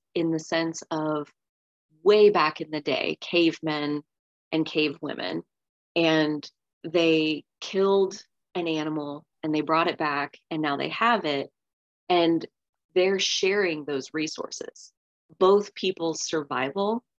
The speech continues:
depends on this one resource that two people are sharing. That is a very intimate situation. There is a lot of trust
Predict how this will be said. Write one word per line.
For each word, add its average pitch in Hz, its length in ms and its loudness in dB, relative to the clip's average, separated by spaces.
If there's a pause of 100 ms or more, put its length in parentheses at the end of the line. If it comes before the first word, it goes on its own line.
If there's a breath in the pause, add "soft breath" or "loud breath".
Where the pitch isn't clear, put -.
(120)
depends 170 840 -4 (120)
on 156 320 2
this 151 300 -2
one 151 400 -4
resource 160 680 -2
that - 160 -6
two 185 280 -4
people 165 360 -6
are 135 140 -8
sharing. - 440 -10 (680)
That 160 160 4
is 165 160 2
a 160 120 0 (140)
very 165 480 0
intimate 151 580 -4 (260)
situation. 196 840 -2
There 151 180 0
is 147 140 -2
a 147 60 -2
lot 143 220 -2
of - 120 -14
trust - 640 -8